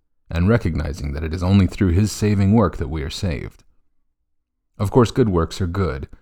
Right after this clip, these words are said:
but they need to be the effects of our appreciation for what Jesus has done for us.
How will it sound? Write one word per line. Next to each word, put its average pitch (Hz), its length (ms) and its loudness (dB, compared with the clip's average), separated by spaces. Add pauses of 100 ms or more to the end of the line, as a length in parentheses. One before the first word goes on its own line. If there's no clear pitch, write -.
(380)
but 80 120 -8
they 87 140 0
need 117 180 4
to 110 60 0
be 95 140 2
the 87 200 2
effects - 640 -2
of 85 180 -2
our 85 200 2
appreciation 85 840 -2
for 85 120 -8
what 76 140 -6
Jesus 78 360 -8
has 82 140 -6
done 87 240 0
for - 220 -8
us. - 280 -14